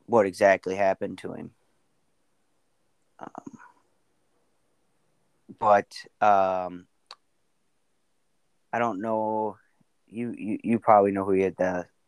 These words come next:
I think his name's, uh, Santos Escobar.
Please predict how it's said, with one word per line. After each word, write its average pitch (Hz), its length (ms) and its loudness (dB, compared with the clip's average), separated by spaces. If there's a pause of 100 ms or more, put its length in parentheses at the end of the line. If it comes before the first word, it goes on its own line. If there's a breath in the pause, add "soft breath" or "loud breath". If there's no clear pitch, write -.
(240)
I - 80 -10
think 123 200 4
his 104 220 -2
name's, 98 320 -4
uh, 87 160 0
Santos 110 640 2
Escobar. 131 640 0